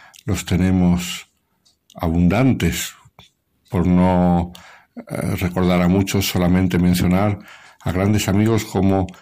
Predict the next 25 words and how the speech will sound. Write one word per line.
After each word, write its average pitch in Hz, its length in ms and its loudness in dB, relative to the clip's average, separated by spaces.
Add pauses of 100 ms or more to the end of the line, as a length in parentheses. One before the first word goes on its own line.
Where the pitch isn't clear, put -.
San - 260 -4
Francisco 101 600 -2
de 90 80 2
Asís 113 400 0
y - 20 -2
Santa 90 460 0
Clara, 104 500 0 (640)
como 98 180 2
San 98 220 0
Ignacio 101 460 0
de 90 80 2
Loyola 107 640 2 (500)
y - 40 -20
San 90 200 -2
Francisco 87 500 -2
Javier, 95 540 0 (540)
como 92 680 0
San 92 440 -2
Felipe 90 400 0
Neri 107 600 0
y 101 140 -6
San 90 300 -2
Félix 95 540 0
de 95 180 -2
Cantaliche. 95 880 -2